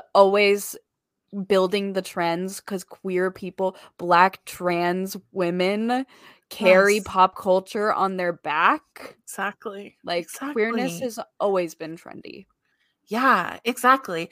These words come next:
Speaker 1: Where do you think the
Speaker 2: And
Speaker 1: trends come from?
Speaker 2: I know, precisely.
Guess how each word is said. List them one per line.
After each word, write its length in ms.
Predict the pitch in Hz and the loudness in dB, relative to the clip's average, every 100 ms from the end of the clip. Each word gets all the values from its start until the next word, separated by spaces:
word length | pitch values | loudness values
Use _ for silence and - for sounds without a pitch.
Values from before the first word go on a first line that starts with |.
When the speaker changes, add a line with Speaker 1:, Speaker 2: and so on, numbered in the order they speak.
| - | -12
Speaker 1:
Where 100 | 208 | -10
do 60 | 226 | -6
you 80 | 233 | 0
think 180 | 214 208 | 0 0
the 60 | |
Speaker 2:
And 0 | |
Speaker 1:
trends 240 | 202 180 - | -4 -10 -10
come 180 | 170 | -12
from? 240 | - 151 - _ _ _ _ _ - | -10 -16 -18 _ _ _ _ _ -2
Speaker 2:
I 120 | 233 | 0
know, 340 | 254 320 226 143 | 0 0 0 -2
precisely. 680 | 269 277 320 302 196 151 | -6 -2 -2 -4 -6 -6